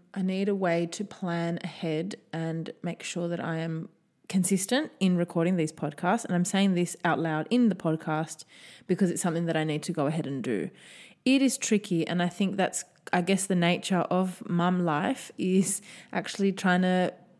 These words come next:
do something for yourself and plan and organize and be structured in your time and thinking that that's all gonna fall into place when reality is that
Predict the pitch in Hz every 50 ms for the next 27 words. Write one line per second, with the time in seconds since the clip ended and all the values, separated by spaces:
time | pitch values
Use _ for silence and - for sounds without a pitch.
0 | _ _ - 196 208 214 202 - 214 190 196 208 208 208 202 202 202 - 208 196
1 | 190 185 - - 247 214 196 220 240 - - - - - - 185 180 180 185 185
2 | 185 190 190 220 214 - - - - - _ _ - - 208 202 202 196 190 -
3 | - 185 180 196 190 175 175 180 180 180 185 185 175 175 175 185 180 180 180 185
4 | 185 - - - 196 - - - - - 196 190 180 196 185 180 175 175 175 175
5 | 170 170 175 - - 202 190 180 175 185 208 214 - - - 180 175 175 180 -
6 | - 202 196 185 - 196 180 180 170 175 180 175 - - 185 170 175 175 175 -
7 | - 170 165 165 165 - - - 165 151 160 - - 170 170 165 156 - 170 170
8 | 156 156 165 165 165 165 160 160 160 - - 160 147 -